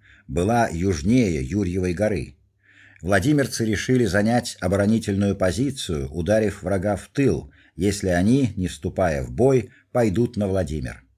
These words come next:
Мстислав же речи в Владимире и Константине:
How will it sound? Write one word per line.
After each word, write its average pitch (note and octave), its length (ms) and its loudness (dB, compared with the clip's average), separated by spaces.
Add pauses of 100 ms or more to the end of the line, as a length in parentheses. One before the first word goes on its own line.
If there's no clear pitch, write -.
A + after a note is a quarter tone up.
(920)
Мстислав B2+ 720 0
же D#3 200 2
речи F#2 640 0
в D2+ 80 -12
Владимире A#2 680 2
и A#2+ 180 -2
Константине: A#2+ 1000 0